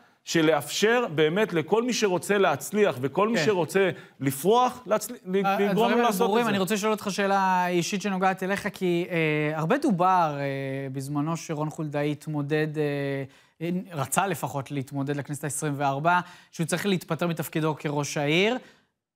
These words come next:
Speaker 2: אה, מה איתך? אתה מתכוון להתפטר מתפקיד
Speaker 1: אני
Speaker 2: ראש העיר?
Speaker 1: בעזרת, בעזרת השם, לרגע שישבע לכנסת, אתפטר מתפקידי.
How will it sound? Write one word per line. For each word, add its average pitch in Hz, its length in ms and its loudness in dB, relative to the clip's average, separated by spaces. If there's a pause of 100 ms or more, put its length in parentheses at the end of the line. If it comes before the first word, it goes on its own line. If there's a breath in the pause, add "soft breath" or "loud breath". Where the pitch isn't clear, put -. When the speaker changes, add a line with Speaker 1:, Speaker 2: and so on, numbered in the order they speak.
(120)
Speaker 2:
אה, 143 380 0
מה 156 100 2
איתך? 190 320 -2
אתה 214 140 -8
מתכוון 151 360 -6
להתפטר 160 420 -4 (240)
מתפקיד 208 300 -8
Speaker 1:
אני 185 100 0
Speaker 2:
ראש 180 80 2
העיר? 175 100 4
Speaker 1:
בעזרת, 180 280 2
בעזרת 156 360 2
השם, 180 280 -2
לרגע 160 260 2
שישבע 147 720 2
לכנסת, 156 600 0
אתפטר 135 380 0
מתפקידי. 143 640 0